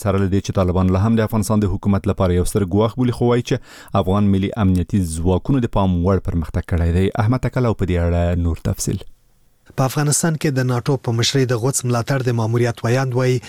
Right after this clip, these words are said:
Speaker 2: طالبانو غوښتل چې په افغانستان کې یوه پراخه سیمه ونیسي، څو له هغه ځایه د خپل ستراتیژیک مرکز په توګه کار واخلي.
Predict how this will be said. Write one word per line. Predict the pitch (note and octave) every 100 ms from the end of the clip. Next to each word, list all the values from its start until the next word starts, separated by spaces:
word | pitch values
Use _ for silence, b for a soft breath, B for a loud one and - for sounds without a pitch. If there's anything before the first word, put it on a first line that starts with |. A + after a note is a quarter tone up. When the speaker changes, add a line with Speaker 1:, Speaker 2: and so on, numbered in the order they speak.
| B B B C#3+
Speaker 2:
طالبانو | C#3 C#3 C#3+ C#3+ A#2+
غوښتل | - - C3+
چې | - B2
په | A#2
افغانستان | G#2+ A#2 A2+ - B2+ B2
کې | B2 A2+
یوه | A2+ A2+ -
پراخه | D3 C#3+ A#2+ -
سیمه | B2+ A#2 C3+
ونیسي، | C#3+ A#2+ - C3 - B B B
څو | - B2
له | A#2+ A2+
هغه | D3 C#3 A#2+
ځایه | C3+ C#3 C3+ B B B B
د | C#3
خپل | - C#3+ B2+
ستراتیژیک | - A#2+ A2+ B2 D3 B2+
مرکز | A2+ G2+ A#2+ - -
په | -
توګه | B2 B2 -
کار | C3 A#2+
واخلي. | A#2+ - C3+